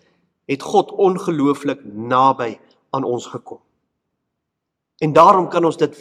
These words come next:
waag om te bid. By ander gelowiges, en dis miskien die, die meer hartsere gevalle, kry mens die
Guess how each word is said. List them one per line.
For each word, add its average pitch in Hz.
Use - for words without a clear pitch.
waag -
om 139
te 165
bid. -
By 180
ander 226
gelowiges, 165
en 139
dis 165
miskien 165
die, 131
die 143
meer 151
hartsere 165
gevalle, 120
kry 220
mens 190
die 175